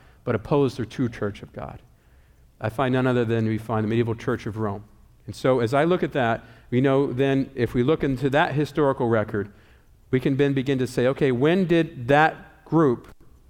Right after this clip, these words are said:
get the state's power enough to persecute? And you go to five thirty-eight, Justinian, we find, uh, gives some power. They also begin wiping out the three tribes, the Heruli, Visigoths, Ostrogoths. We find they have all kinds of holy wars.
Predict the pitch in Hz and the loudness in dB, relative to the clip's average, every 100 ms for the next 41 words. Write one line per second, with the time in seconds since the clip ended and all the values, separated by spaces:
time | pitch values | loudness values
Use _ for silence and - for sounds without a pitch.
0 | - - - _ - 147 143 127 - 143 | -20 -20 -20 _ 0 0 0 -6 -2 -2
1 | 143 - 139 131 113 110 120 110 - - | -2 -2 0 2 2 2 0 -2 -6 -4
2 | 107 101 - 92 - _ _ _ _ _ | -4 -4 -14 -14 -16 _ _ _ _ _
3 | - 113 110 117 117 110 131 120 120 123 | -14 -4 -2 0 -2 -2 0 -2 0 0
4 | 120 135 156 160 - - - - 110 - | 2 2 0 -4 -18 -20 -20 -16 -16 -6
5 | 135 131 131 131 117 117 117 120 117 - | -2 0 0 0 -2 -4 -4 -2 -6 -12
6 | - - _ - 104 104 110 - 107 123 | -20 -20 _ -14 -8 -4 -4 -4 -4 0
7 | 120 123 107 110 113 113 110 113 104 110 | 2 2 0 0 0 -2 -4 -2 0 0
8 | 110 113 107 107 - 101 127 107 - 139 | -2 -2 -2 -4 -8 -8 -4 -4 -2 0
9 | 127 127 127 - - - - - - 107 | 2 2 -2 -8 -18 -20 -20 -20 -20 -18
10 | 98 - - 113 110 107 104 110 104 107 | -18 -10 -2 0 2 0 0 -4 -4 -6
11 | 104 110 101 - 101 104 101 - 107 110 | -4 -6 -6 -6 -6 -6 -8 -12 -10 -6
12 | 107 104 98 107 - 120 120 131 120 110 | -4 -4 -4 -6 -2 -2 -2 -2 -2 -4
13 | - 117 113 107 107 104 - | -2 -2 0 0 0 -2 -10